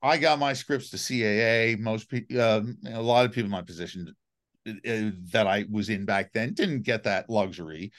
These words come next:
Um, they liked 'em. Um, and, uh,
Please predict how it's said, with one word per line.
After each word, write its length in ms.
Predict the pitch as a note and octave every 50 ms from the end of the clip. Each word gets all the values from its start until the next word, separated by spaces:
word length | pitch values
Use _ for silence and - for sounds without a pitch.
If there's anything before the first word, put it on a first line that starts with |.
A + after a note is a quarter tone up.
| - - - - _ _ _ _ _
Um, 480 | D#3+ D#3 D3+ D3+ D3 C#3+ C#3 B2+ G#2+ - _ _ _ _ _ _ _ _ _ _
they 200 | - D3 D#3+ C#3+
liked 440 | B2 A2+ G#2 A2 C#3 F3+ F#3 - -
'em. 300 | D3 D#3 E3 G#3 D4 E4+ C#4+ - _ _ _ _ _ _ _ _ _ _ _ _ C#3+
Um, 580 | C#3+ C#3+ C#3 C#3 C#3 C#3 C#3 C3+ C3+ B2+ - _ _ -
and, 460 | D3 D3 D3 D3+ D3+ D3 C#3+ B2+ C#3+
uh, 280 | D3+ D3 - - D3+